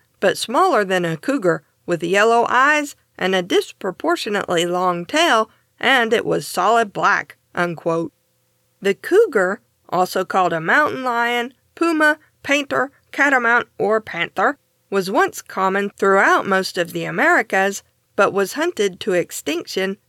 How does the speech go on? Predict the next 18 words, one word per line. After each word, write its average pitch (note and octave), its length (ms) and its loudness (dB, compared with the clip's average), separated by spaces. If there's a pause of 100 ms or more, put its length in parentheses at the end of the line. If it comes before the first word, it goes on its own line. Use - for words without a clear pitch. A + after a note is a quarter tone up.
(100)
in F#3+ 180 0
much D#4 240 0
of F3+ 200 -4
the - 200 -4
eastern F#3+ 540 -4
United E3+ 580 -4
States - 600 -4 (220)
around A3 400 0
the F#3 140 0
early G3+ 340 2
to F#3 180 -8
mid E3+ 280 -6
twentieth D#3+ 420 -8
century. D#3+ 600 -6 (400)
"It's C#4+ 200 0
a F#4 100 2
big F#3+ 420 0
animal, G3 540 0